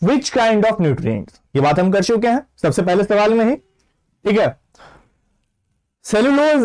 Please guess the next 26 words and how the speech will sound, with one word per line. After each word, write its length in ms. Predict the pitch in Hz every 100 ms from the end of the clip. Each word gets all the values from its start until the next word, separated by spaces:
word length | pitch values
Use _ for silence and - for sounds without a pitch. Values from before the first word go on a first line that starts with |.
| 202
is 220 | 226 208
an 200 | 196 214 175
example 600 | 151 160 247 269 294 262
of 260 | 226 254 254 175
which 160 | 285 - 247
kind 280 | 226 214 220
of 120 | 226 208
nutrients? 560 | 208 226 202 139 - -
Option 380 | 233 233 277 226
A 40 | 185 214
fat, 260 | 226 262 - _ _ _
option 380 | 208 226 233 208
B 80 | 196
carbohydrate, 680 | 208 233 254 247 226 254 254 190
option 260 | 196 208 190
C 80 | 185 180
protein, 400 | 208 269 262 262 - - 208
option 400 | 269 - 254 226
D 80 | 202
vitamin। 420 | 151 262 117 113 - _ _ _
तो 80 | 156
किसका 300 | 180 185 254
है? 120 | 247 285 - -
कार्बोहाइड्रेट 640 | 170 196 240 233 247 247
का, 220 | 254 262 - _ _ _ _ _ _ _ _ _ _ _ -
ऑप्शन 400 | 156 160 254